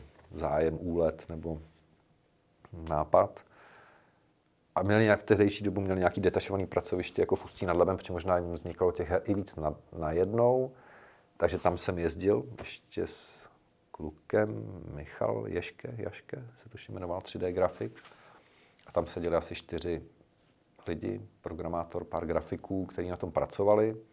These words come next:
Nicméně ta hra tehdy vznikala jako tři D, že možná dokonce jako adventura z třetího pohledu, že to, že to nebyl ten klasický Polda a byla taková jako docela temná, navážno.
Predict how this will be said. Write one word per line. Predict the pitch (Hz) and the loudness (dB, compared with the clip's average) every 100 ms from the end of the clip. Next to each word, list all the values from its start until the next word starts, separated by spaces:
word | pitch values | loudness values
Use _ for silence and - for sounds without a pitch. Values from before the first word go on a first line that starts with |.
| _ - - - _ _ | _ -20 -20 -20 _ _
Nicméně | - 104 101 | -4 -2 4
ta | 107 | 6
hra | 101 101 | 10 8
tehdy | - 101 98 104 | 8 2 4 0
vznikala | 104 92 107 101 | 0 2 8 10
jako | 98 - - 107 95 65 - - _ _ _ - | 10 8 6 8 8 6 0 -12 _ _ _ -10
tři | - 80 | -4 2
D, | 78 73 101 127 | 4 4 0 -8
že | 117 - 87 85 85 - - _ _ _ _ - _ _ _ - 69 | -10 -8 -8 -8 -12 -16 -18 _ _ _ _ -20 _ _ _ -20 -16
možná | 76 - 80 80 | -16 -10 -6 -6
dokonce | 78 _ _ _ _ - 82 80 - 87 | -10 _ _ _ _ -6 -6 -6 -2 0
jako | 80 - | 2 0
adventura | 82 87 87 90 | 2 0 2 2
z | - | 2
třetího | 92 - 95 | -6 -4 -4
pohledu, | - 87 90 85 73 | 2 4 4 2 -2
že | 78 | -8
to, | - 76 78 80 | -6 -6 -6 -8
že | 80 | -10
to | 87 | -8
nebyl | 82 82 | -4 -4
ten | 78 82 | -4 -4
klasický | 87 - - 101 | -6 -6 -6 -6
Polda | - 82 85 95 - - - - | -2 0 2 2 0 -16 -20 -6
a | |
byla | 76 76 | -2 0
taková | - 65 | 0 -4
jako | - | -4
docela | - - | -6 -6
temná, | - 78 87 90 85 | 0 0 2 0 0
navážno. | 76 71 80 87 98 104 110 | 0 2 2 2 0 -2 -4